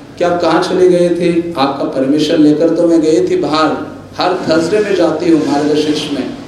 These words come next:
तो उन्होंने कहा, "बलराम कंप्लेन कर रहे हैं और आप अभी के अभी अपना लगेज पैक करो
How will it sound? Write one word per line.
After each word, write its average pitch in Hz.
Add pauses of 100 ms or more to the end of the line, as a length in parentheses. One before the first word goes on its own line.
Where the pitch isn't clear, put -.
(680)
तो 170
उन्होंने 202
कहा, 202
"बलराम 196
कंप्लेन 196
कर 185
रहे 180
हैं 185
और 185
आप 185
अभी 185
के 208
अभी 196
अपना 185
लगेज 180
पैक 180
करो -